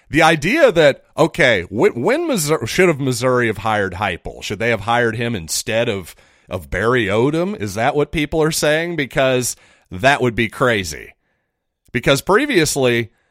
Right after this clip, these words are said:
Josh Heupel was basically the quarterback's coach at Oklahoma for about eight seasons. He had one season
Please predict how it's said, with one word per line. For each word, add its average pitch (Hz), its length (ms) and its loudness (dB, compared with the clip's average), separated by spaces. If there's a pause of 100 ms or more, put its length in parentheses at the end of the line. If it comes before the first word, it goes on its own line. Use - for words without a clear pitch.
(380)
Josh 175 280 4
Heupel 156 580 2
was 104 220 -4
basically 123 680 0
the 95 140 -8
quarterback's 110 840 -2
coach 92 400 -2
at 78 80 -4
Oklahoma 101 800 -4
for 85 180 -6
about 87 320 -4
eight 90 300 -6
seasons. 92 680 -6 (320)
He 117 140 -2
had 117 180 0
one 123 600 -4 (800)
season 117 720 0